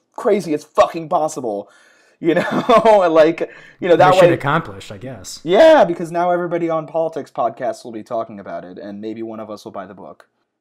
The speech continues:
Speaker 1: It, it's just interesting that she is such a, a, a part of the D N C for so long, and then she would choose to,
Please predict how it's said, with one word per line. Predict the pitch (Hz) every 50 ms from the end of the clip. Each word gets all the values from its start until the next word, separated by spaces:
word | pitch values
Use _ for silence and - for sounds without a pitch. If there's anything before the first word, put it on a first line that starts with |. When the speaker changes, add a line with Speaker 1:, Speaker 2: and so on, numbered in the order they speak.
| _ -
Speaker 1:
It, | - 151 170 - -
it's | 220 -
just | - 262 247 -
interesting | - 214 - 202 185 - 196 175 175
that | 165 151 147
she | - - 190 180
is | 175 160 156 -
such | - 156 147 -
a, | 156 135 131 123 113 _ _ _ _ _ _ _ _ _ _ -
a, | 123 131 - - _ _
a | - -
part | - - - - - 180 170 156 147 131 - -
of | 135 135 135 127
the | 127 127
D | 117 127 123 123
N | 120 117
C | 110 - 131 113
for | 107 - 117
so | - - - 139 120
long, | 113 117 117 113 110 107 104 101 101
and | 98 113
then | 113 110 107
she | - - 123
would | 110 110 110
choose | - - - 113 113 113 110 -
to, | - 123 113 104 98 98 101